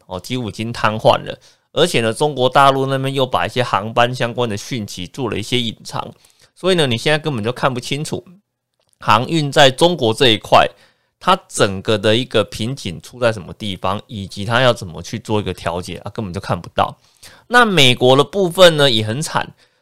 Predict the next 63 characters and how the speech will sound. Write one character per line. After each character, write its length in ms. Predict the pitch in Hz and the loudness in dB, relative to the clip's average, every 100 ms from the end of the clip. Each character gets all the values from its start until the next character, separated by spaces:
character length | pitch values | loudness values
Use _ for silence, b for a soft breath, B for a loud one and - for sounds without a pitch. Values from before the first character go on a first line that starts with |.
| _ | _
啊， 200 | 127 107 | -2 0
美 200 | 117 120 | 2 0
国 180 | 127 147 | 2 4
那 120 | 190 | 4
边 240 | 170 185 | 6 4
呢， 140 | 175 151 | 4 2
因 240 | 165 185 | 0 0
为 300 | 196 170 113 _ b b b b | 6 6 4 _ b b b b
货 260 | - 214 | 4 4
柜 260 | 165 185 180 | 6 4 2
一 80 | 180 | 2
直 260 | - 123 | -2 0
来， 360 | 123 104 82 123 - | 4 4 4 -2 -6
哦， 160 | 123 127 | -6 -4
一 80 | |
直 180 | 185 131 | -6 -6
上 240 | 131 175 147 | 2 2 4
架 180 | 156 | 4
卸 340 | 127 - 147 110 | 4 2 2 2
货， 380 | - 117 - _ _ | 2 -2 -2 _ _
然 160 | 127 | -2
后 100 | 190 | 0
前 220 | 196 - 139 | 0 0 0
一 80 | 147 | 2
阵 260 | 185 160 | 4 4
子 100 | 139 | 0
呢， 140 | 127 139 | -2 0
又 140 | 151 | 2
要 200 | 151 156 | 6 6
求 160 | 143 127 | 4 0
他 160 | 135 | 0
们 160 | 143 131 | 0 2
要 80 | 147 | 0
赶 220 | - 92 | -2 -4
快 160 | 139 | 0
把 140 | 135 87 | 0 -2
这 100 | 131 | -4
些 80 | 135 | -4
货 240 | - 147 | -2 -2
物 160 | 143 139 | -2 -4
做 260 | - 151 | -2 0
一 40 | 139 | 2
些 140 | 147 | 0
处 360 | 147 - 117 139 | -4 -6 -6 -4
理 180 | 123 110 | -4 -4
啊， 140 | 104 - - _ _ _ _ _ | -6 -8 -20 _ _ _ _ _
货 220 | _ 190 180 | _ 0 2
柜 180 | 185 | 4
不 140 | 175 175 | 2 2
能 180 | 143 139 | -2 2
够 160 | 165 | 2
放 280 | 151 175 151 | 4 4 4
在 160 | 151 147 | 4 4
那 160 | 151 | 4
边 340 | 147 143 143 139 | 2 2 2 4
啊， 140 | 120 | 2
导 240 | 123 101 | 2 0
致 200 | 101 170 | 0 -4
码 240 | 160 127 95 | -2 0 -2
头 200 | - 107 | -2 -4
工 280 | - 147 151 | 2 2 2
人 200 | 113 110 | 0 4
的 280 | 110 98 | 4 4